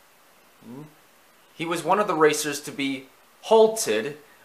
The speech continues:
when Doc had his barrel roll crash. He was then seen again during Smokey's flashback, when Smokey was telling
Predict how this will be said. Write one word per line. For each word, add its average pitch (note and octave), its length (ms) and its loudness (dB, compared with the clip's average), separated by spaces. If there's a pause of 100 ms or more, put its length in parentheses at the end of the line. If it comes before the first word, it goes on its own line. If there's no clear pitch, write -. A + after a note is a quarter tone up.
when C3 280 -2
Doc D3+ 340 6
had D3 220 2
his C#3 220 -4
barrel E3 300 6
roll D3+ 220 6
crash. - 640 2 (2000)
He E3 100 -4
was F3+ 180 0
then A3 220 4
seen G#3 260 0
again D3+ 640 4 (500)
during F3 480 8 (340)
Smokey's E3+ 520 4
flashback, E3 1000 4 (2500)
when C3+ 240 -4
Smokey D#3+ 480 -8
was C#3+ 180 -4
telling C#3+ 560 -4